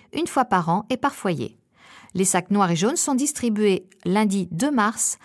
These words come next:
de treize heures trente à dix-sept heures trente au centre socio-culturel d'Ozon. Mercredi quatre mars de huit heures à dix-sept heures trente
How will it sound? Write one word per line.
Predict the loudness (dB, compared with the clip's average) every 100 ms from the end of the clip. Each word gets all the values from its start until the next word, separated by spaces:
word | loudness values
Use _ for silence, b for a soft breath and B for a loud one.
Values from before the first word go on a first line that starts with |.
| b
de | -6
treize | -4 -2 -2
heures | -2
trente | -2 -2 -2
à | -4
dix-sept | -4 -6 -6
heures | -8
trente | -4 -4 -4 -8 B B B
au | -2
centre | 0 2 0 0
socio-culturel | -2 -2 -2 -2 -4 -6 -2 -2 0
d'Ozon. | 0 0 -4 _ _ _ b b b b -2
Mercredi | -2 0 0 0
quatre | 0 -4 0
mars | 0 2 0
de |
huit | 0 0 -2
heures | -2
à | -2
dix-sept | -6 -4 -4 -4
heures | -6 -6
trente | -6 -4 -4 -6